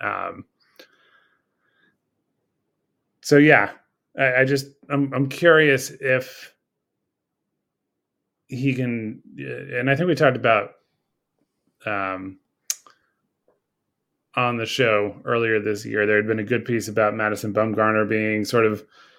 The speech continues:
uh, stubborn and not taking advice and not making tweaks and just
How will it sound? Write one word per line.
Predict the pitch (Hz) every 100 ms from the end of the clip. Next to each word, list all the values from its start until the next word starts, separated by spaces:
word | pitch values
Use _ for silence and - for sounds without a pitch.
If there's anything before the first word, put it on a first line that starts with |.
| _ _ _ _ _ -
uh, | - - - _ _ _ -
stubborn | - 175 151 151 143
and | 135
not | 131 127 -
taking | - 139 131 123
advice | 123 135 131 127
and | 120
not | 117 113 117
making | 113 107
tweaks | - 156 139 120 -
and | 107 104
just | 110